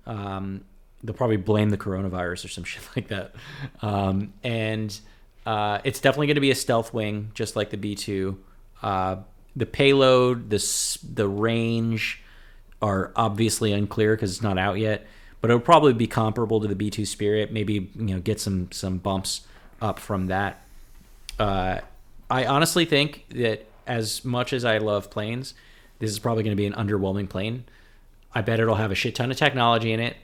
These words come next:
like the F thirty-five. I bet it's gonna be extremely expensive. Uh, and I bet that it'll be able to put, uh, like, a massive amount of ordnance down, but, like, it'll just be kinda like a dumb idea, you know,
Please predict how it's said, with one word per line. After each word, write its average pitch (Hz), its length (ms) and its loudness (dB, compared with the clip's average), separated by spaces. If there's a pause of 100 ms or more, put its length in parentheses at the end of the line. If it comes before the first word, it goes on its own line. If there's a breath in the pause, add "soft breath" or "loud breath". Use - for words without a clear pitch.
(120)
like 104 200 -2
the 104 80 2
F 104 100 -2
thirty-five. 107 600 0 (420 soft breath)
I 113 60 -2
bet 110 280 0
it's 107 160 -6
gonna 104 140 -4
be 101 80 0
extremely 120 500 -4
expensive. 104 640 -4 (640 soft breath)
Uh, 98 480 -2 (100)
and 104 720 -4 (300 soft breath)
I 110 120 -4
bet 117 420 -2
that 107 360 0 (300)
it'll 120 200 0
be 120 140 0
able 120 120 2
to 120 60 4
put, 135 400 0 (240)
uh, 127 180 -4
like, 131 160 0
a 135 60 0
massive 120 420 2
amount 147 260 0
of 120 60 -2
ordnance 139 420 0
down, 117 280 0
but, 113 120 -2
like, 120 220 0
it'll 131 180 2
just 120 180 -4
be 135 460 0
kinda 139 180 -2
like 135 120 0
a 120 60 0
dumb 117 240 2
idea, 95 480 -2
you 104 140 -4
know, 98 180 -4